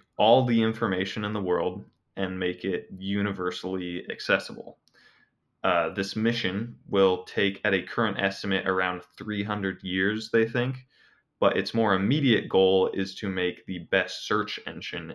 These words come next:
in the world. Not even the best search engine, but the perfect search engine, as Schmidt quotes. Something that understands exactly what you mean and gives you back exactly what you want.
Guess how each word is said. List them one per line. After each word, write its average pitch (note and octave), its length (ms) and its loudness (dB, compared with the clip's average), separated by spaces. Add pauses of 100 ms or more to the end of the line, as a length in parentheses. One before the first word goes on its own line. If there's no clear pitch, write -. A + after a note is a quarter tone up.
in F2 100 -16
the E2 100 -10
world. - 540 -6 (760)
Not A2+ 320 4
even G#2+ 640 2
the F2+ 140 -2
best - 440 4
search F2+ 320 0
engine, F2+ 500 -6 (180)
but F2 180 -6
the D#2+ 100 -6 (100)
perfect - 440 -6
search - 360 -12
engine, - 360 -12 (140)
as - 380 -10 (200)
Schmidt - 380 -12
quotes. - 520 -8 (840)
Something B2+ 500 2
that G#2 240 6 (840)
understands A2+ 680 2
exactly G2+ 840 2
what G#2+ 180 4
you G#2+ 140 0
mean F2+ 380 -2
and F#2 320 -6
gives G2 200 -4
you G2 100 -2
back E2+ 360 0
exactly F#2 760 -2
what F2 240 -4
you - 120 -6
want. F2+ 300 -4